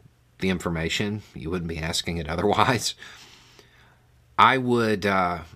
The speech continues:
early on, listen to something that they believe to be true, that you know isn't,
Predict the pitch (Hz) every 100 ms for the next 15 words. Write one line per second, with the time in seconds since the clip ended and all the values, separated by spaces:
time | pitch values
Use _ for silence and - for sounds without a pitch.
0 | - 113 117 107 92 104 151 156 - -
1 | _ _ - - _ _ _ _ _ 85
2 | 98 104 135 131 131 135 - 104 90 101
3 | - 98 92 - - 92 98 87 95 90
4 | 90 - 82 82 - 80 69 64 - _
5 | _ - _ 71 - 85 87 90 - 85
6 | 73 69 -